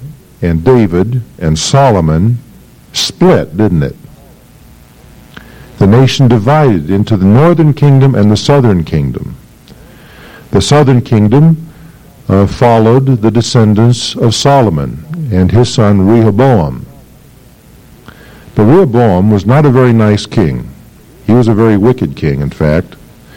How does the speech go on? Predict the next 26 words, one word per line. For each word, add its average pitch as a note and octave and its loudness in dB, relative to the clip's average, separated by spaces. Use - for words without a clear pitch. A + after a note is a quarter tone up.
And F#2+ 2
the G#2 2
northern F3+ 4
kingdom C#3 2
rebelled A#2 2
against A2 0
him, G2 2
and G2+ 2
they D3+ 4
followed A#2 0
another B2 2
Boam. D#2 -2
What A#2 0
was G#2 -2
his A2 0
name? C2 -4
Jeroboam. F2 0
And F#2 0
Jeroboam, B2+ 2
because A2+ 0
he C3 4
had B2 2
no A2+ 0
access B2 -2
to A#2 0
Jerusalem, G#2 -2